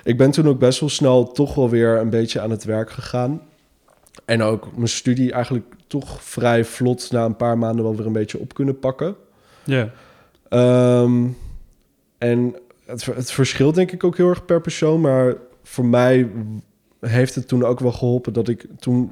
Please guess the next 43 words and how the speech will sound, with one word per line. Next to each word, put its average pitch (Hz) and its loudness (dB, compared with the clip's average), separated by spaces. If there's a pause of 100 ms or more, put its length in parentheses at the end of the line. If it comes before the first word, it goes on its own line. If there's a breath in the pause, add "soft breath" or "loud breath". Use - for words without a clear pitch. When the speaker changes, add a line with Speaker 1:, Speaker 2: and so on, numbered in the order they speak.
Speaker 1:
toch - -4 (400 loud breath)
wel 120 4
weer 117 6
echt 117 -4
dingen 120 2
ben 113 0
gaan 113 0
doen. 117 0 (840)
Het - -8
schijnt 107 -2
ook 104 -8
wel 113 -2
een 117 0
beetje 117 0
achterhaald 117 -4
te 120 -2
zijn 120 0
tegenwoordig, 120 -2
dat 117 -2
je, - -4
als 117 -4
je 127 -2
een 113 0
burn-out 120 2
hebt, 113 -4
dat 117 -2
je 123 2
ook 120 -6
f-, - -20
helemaal 117 2
heel 120 2
lang 117 2
niks 123 -2
moet 131 0
doen. 123 2 (160 loud breath)
Speaker 2:
Ja. 123 2 (140)
Speaker 1:
Maar 117 2
het 110 2
is - -4
daarin 113 2
ook 110 -2
wel 120 0
weer, 110 2